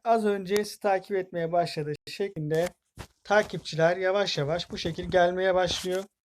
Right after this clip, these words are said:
Şöyle tekrar bir geri yapalım. Şimdi iki tane takipçimiz varken beşe çıktı.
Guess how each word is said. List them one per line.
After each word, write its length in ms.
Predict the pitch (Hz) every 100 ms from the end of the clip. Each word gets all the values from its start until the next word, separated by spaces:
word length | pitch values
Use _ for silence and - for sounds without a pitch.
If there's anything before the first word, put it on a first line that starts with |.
| _ _ _ _ _ _ _ _ _ _
Şöyle 180 | - 202
tekrar 260 | 196 190 175
bir 60 |
geri 200 | 180 185
yapalım. 380 | 185 175 165 196 - - - - - _ _ -
Şimdi 120 | 180
iki 120 | 208
tane 180 | 262 247
takipçimiz 380 | 220 214 - 226
varken 340 | 214 220 226
beşe 200 | 214 226
çıktı. 400 | 220 185 - 196